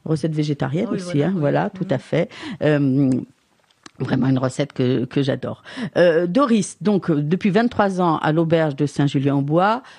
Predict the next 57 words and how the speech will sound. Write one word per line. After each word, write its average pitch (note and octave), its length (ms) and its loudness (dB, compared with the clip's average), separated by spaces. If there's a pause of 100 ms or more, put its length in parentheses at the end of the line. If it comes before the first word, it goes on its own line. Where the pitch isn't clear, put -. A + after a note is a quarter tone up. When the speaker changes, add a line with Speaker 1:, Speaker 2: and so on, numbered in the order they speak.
(140)
Speaker 1:
vous, F3+ 540 2
euh, D#3 220 2
vous D#3 280 0
intervenez D3+ 520 2
au D3 120 0
C D3 280 0
F - 180 -10
A, G#3 260 0 (320)
vous F#3+ 800 2
êtes F3+ 180 0
ouverte D#3 320 0
là, C#3+ 140 0 (120)
maintenant D3 320 2
tous - 140 -2
les D3 140 4
jours ? D4+ 260 0 (580)
Speaker 2:
Euh, G3+ 60 -12
non, G#3 160 -4
pas F#3 140 -14
tous F3 100 -20
les D#3+ 80 -10
Speaker 1:
Ah C#3+ 60 2
Speaker 2:
jours. F#3 60 2
Speaker 1:
ben, F3+ 120 4
pas F#3+ 120 0
le F3 60 0
vendredi, F3+ 340 2
parce A3+ 120 -6
que - 60 -2
vous D3 120 0
êtes D#3+ 60 -2
Speaker 2:
Voilà. E3+ 220 -6 (100)
Speaker 1:
là. B3 540 0
<laughs> - 20 -
Ça C#3+ 140 -2
y C3 80 0
est, B2 80 -2
ça - 160 -4
y B2+ 60 0
est, C3 40 -4
ça C#3 140 -2
m'est D3 120 4
revenu. D#3 480 2 (220)
Même A3 180 4
pas B3 120 2
le A3+ 40 -2
vendredi G#3+ 360 2
soir, - 260 -2 (240)
non ? B3 220 2 (140)
Speaker 2:
Non, A3 180 -2
c'est, F#3 200 -4 (120)
c'est G3+ 160 -8
notre G#3 240 -6
jour F#3+ 140 -4
de F#3 60 -6
congé, F3 300 -8
vraiment. D#3 240 -10